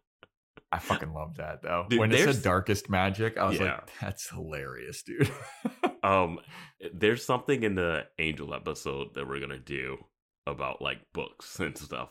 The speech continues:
Speaker 2: that I really
Speaker 1: Oh,
Speaker 2: wanna talk
Speaker 1: yeah.
Speaker 2: about. Yeah. Um,
Speaker 1: Patreon dot com backslash Boys Watching Buffy,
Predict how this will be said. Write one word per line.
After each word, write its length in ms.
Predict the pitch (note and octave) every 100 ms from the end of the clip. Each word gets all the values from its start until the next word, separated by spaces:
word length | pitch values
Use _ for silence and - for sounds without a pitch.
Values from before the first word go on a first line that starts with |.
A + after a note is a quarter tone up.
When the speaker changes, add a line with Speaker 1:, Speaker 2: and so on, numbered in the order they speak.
| -
Speaker 2:
that 200 | D2 C2
I 80 | C2
really 260 | D2 F2 B2+
Speaker 1:
Oh, 60 |
Speaker 2:
wanna 180 | C3+ C#3
talk 200 | C3+ D#2
Speaker 1:
yeah. 80 | C3+
Speaker 2:
about. 260 | B2 F#2+ E2
Yeah. 280 | D#2+ D#2 C#2
Um, 1080 | - _ _ _ _ _ _ _ - G#2+ F2+
Speaker 1:
Patreon 220 | G2+ G2
dot 140 | F#2
com 200 | G#2+ F#2+
backslash 340 | F#2 F#2 F2 F2+
Boys 200 | F#2 F2
Watching 300 | F2 E2 E2
Buffy, 580 | F2 F2 F2 E2+ E2+